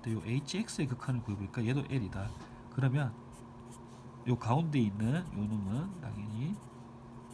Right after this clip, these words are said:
지엑스의 극한은 어떻게 되겠죠? L이 되겠다. 작은 쪽도 L로 수렴하고 큰 쪽도 L로 수렴하니까 중간에 끼어 있으니까 끼어 있는 애도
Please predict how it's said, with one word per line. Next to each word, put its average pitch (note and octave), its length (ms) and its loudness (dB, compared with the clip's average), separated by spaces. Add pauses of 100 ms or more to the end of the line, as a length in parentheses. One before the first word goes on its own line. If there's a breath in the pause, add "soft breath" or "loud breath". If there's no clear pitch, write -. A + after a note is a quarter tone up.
(220)
지엑스의 C#3 420 -2
극한은 G#2 300 -2
어떻게 C#3 200 -2
되겠죠? A2 400 -4 (400)
L이 B2+ 180 -2
되겠다. G2+ 500 -6 (300 loud breath)
작은 D#3 320 6
쪽도 F3+ 500 0 (160)
L로 D#3+ 220 4
수렴하고 G2+ 520 -4
큰 G3 200 0
쪽도 E3+ 440 -4
L로 C#3 140 2
수렴하니까 G#2 540 -4
중간에 D#3 420 0
끼어 G3 260 -2
있으니까 G#2+ 680 -2
끼어 D#3 160 -4
있는 A2+ 220 -2
애도 B2+ 260 -2